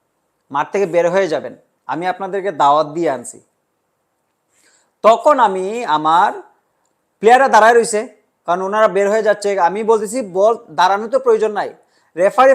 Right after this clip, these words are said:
ফাউল দিছে, তোমরা ফাউল শুট দাও, ফাউল কিক নাও, আমাকে বল দাও, বল পাস দিছে, আমি বল মিডফিল্ড থেকে নিয়ে গোল করে আসছি, কারণ ফাঁকা, ওনারা কিপারও সইরা গেছে। কারণ আপনি ফ্রেন্ড, আপনি, আহ, আপনারা আমা-, আমাদের অতিথি, আপনারা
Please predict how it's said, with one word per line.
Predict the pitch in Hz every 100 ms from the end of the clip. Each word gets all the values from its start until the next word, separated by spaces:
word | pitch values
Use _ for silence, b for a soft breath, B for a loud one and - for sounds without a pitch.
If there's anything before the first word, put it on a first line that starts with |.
| 269
ফাউল | 214 233
দিছে, | 240 247 277
তোমরা | 262 240
ফাউল | 240 247 285 -
শুট | 196 135
দাও, | 165 - - -
ফাউল | 233 277 -
কিক | - _ _ _ - - 160
নাও, | 202 - _ _ -
আমাকে | 208 220
বল | 190 180 156
দাও, | 120
বল | 147 254 254
পাস | 247 233 220
দিছে, | 226 202
আমি | 185 202
বল | 180 202
মিডফিল্ড | 185 180 214 214
থেকে | 220 247 226
নিয়ে | 247
গোল | 170 170 165
করে | 165 139
আসছি, | - 117 _ _ -
কারণ | 208
ফাঁকা, | 208 214 220 214
ওনারা | 202 208 202
কিপারও | 190 220 214
সইরা | 208 180 170
গেছে। | 170 180 180 _ _ _ _ _ _ _ _ _ _ _ _ _ _ _ _ _
কারণ | 202 247 247 - _ _ _ _ _ _
আপনি | - - 214 247
ফ্রেন্ড, | - 202 202 254 214
আপনি, | 147 202 214 220
আহ, | 190 170 165 147
আপনারা | - 170 180 180
আমা-, | 175 180 160
আমাদের | 165 170
অতিথি, | 190 170 165 - 233
আপনারা | 220 226